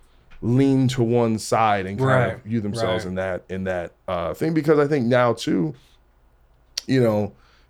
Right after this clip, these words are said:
Speaker 1: being, you know, having a, a bit of minority in you is some social currency,
Speaker 2: Mm-hmm.
Speaker 1: right? Like, so, so it's like,
Speaker 2: <laughs>
Speaker 1: "Oh, I can say this because I'm
Speaker 2: Right,
Speaker 1: like,
Speaker 2: right,
Speaker 1: I can
Speaker 2: right.
Speaker 1: do this."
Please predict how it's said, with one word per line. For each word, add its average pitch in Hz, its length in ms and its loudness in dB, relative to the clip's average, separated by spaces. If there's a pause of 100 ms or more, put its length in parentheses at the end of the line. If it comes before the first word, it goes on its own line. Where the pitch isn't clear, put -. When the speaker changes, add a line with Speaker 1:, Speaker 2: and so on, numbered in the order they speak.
(160)
Speaker 1:
being, 123 380 2
you 143 80 4
know, 110 140 2
having 127 600 0
a, 113 120 0 (440)
a 107 100 -4
bit 120 260 0
of 107 120 -2
minority 113 680 0
in 98 120 -6
you 92 340 -10 (760)
is 120 240 0
some 135 180 2
social 127 400 2
currency, - 520 -4 (360)
Speaker 2:
Mm-hmm. 117 240 -10
Speaker 1:
right? 123 220 2
Like, 131 220 0
so, 156 200 6
so 135 100 6
it's 117 120 2
like, 123 140 4
Speaker 2:
<laughs> - 100 -2
Speaker 1:
"Oh, 180 280 4
I 165 220 6
can 147 200 2
say 165 240 8
this 127 200 2
because 123 380 0
I'm 147 80 4
Speaker 2:
Right, 151 360 4
Speaker 1:
like, 123 200 0
Speaker 2:
right, 127 200 0
Speaker 1:
I 170 200 6
can 165 120 2
Speaker 2:
right. 151 60 2
Speaker 1:
do 135 160 4
this." 156 380 4